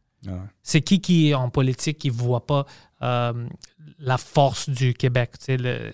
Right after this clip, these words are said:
Speaker 2: c'est, tu peux pas ne pas le voir. C'est, tu veux ne pas le voir, you know, tu, tu fais ça.
Speaker 1: Hmm.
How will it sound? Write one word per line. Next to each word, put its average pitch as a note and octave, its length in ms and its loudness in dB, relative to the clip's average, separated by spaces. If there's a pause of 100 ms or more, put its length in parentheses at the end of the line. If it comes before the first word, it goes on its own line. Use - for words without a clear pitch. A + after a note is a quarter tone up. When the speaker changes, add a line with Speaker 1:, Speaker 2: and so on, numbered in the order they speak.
Speaker 2:
c'est, - 300 -12
tu - 320 -20
peux D3+ 100 6
pas G3 180 6
ne C#3+ 220 6
pas C#3+ 160 -2
le C3 80 2
voir. B2+ 360 -2 (640)
C'est, B2+ 480 -2
tu - 160 4
veux C#3+ 340 8
ne B2+ 120 0
pas B2 140 -4
le A#2 80 -4
voir, A#2 300 -6
you - 80 -20
know, C3 120 -2
tu, - 180 -8 (640)
tu - 120 -20
fais B2 80 -4
ça. A#2 160 -8 (840)
Speaker 1:
Hmm. - 180 -10